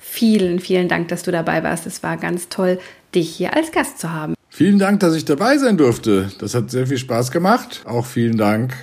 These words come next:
Speaker 2: an Bennett und Aaron. Das waren tolle Fragen. Und ich wünsche euch ganz viel Spaß beim Weiterlesen und vielleicht sprechen wir uns ja mal wieder.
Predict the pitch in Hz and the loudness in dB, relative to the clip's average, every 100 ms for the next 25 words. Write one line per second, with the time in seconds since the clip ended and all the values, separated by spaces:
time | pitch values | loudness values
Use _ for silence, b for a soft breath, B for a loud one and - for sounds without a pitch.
0 | - 101 101 101 95 87 92 80 92 131 | -8 -4 0 0 0 -2 -6 -4 0 2
1 | 175 127 117 104 110 98 92 87 90 131 | 2 -2 0 -2 0 -2 -2 -4 -2 0
2 | 247 240 - 123 123 120 107 104 127 143 | -2 -2 -2 4 4 4 0 -2 -2 0
3 | 117 101 127 131 135 131 120 117 120 104 | -2 -2 -4 -2 -4 -2 -2 -2 -2 0
4 | 95 98 123 139 156 202 233 - 127 135 | 0 0 2 4 4 2 0 -2 -6 -4
5 | 127 135 - - - 107 143 165 196 170 | -2 -2 -4 -8 -4 -4 -4 -4 -2 0
6 | 220 185 233 120 131 | 0 0 4 4 4